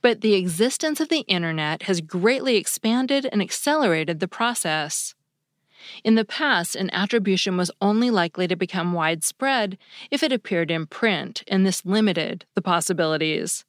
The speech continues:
Today, it only takes one careless tweet or blog, and repetition on a huge scale sets in. For example,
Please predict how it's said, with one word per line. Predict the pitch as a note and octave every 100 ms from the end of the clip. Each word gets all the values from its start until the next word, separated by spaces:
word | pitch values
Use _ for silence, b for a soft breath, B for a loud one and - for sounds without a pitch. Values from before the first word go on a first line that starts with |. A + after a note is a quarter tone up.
| _ _ _ _ B B B
Today, | - G3 F#3 F3+ A3
it | -
only | A2+ G3+ G#3
takes | G#3+ A3+ F#3+
one | G3 F3 G#3 G#3+ A3+ A3+
careless | B3 G#3 G#3 G#3
tweet | - - A#3 G#3 -
or | F3+
blog, | D#3 F#3+ A3 G#3+ F3 D#3+
and | C#3+ F3+ F3
repetition | A3+ - A3 A#3 - F#3+
on | F3 E3+
a |
huge | E3+ - C4 B3+ G3
scale | - - B3 A#3+ E3
sets | D#3 F#3+ F3 -
in. | A3+ F#3 D3+ F#3 - _ _ B B B B B
For | A3+ G3+
example, | F#3 G3 F#3+ F#3+ F#3+ F3+